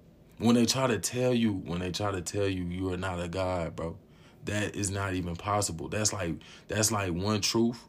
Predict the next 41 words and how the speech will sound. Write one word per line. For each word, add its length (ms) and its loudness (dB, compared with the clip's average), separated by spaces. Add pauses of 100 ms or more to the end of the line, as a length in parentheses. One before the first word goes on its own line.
where 200 2
it's 120 2
like, 160 -2
okay, 320 2
I 140 0
tell 220 4
people, 260 0
"Okay, 320 -2 (260)
I 80 -4
see 160 4
your 140 2
viewpoint, 480 -2 (360)
but 140 4
you 180 6
cannot 540 0
get 260 4
me 280 -2 (100)
out 220 -2
of 80 0
the 120 0
habit 520 -8 (1000)
of 160 0
saying 480 6
that 220 0
we 220 4
are 120 0
not 280 -2
gods 320 0
and 120 -2
goddesses." 640 -2 (1400)
You 100 4
can't, 340 4 (640)
because 300 6
this 200 8
is 60 0
God's 340 2
spirit. 400 -2 (1000)
God 340 4
is 200 2
not 320 2
human. 540 0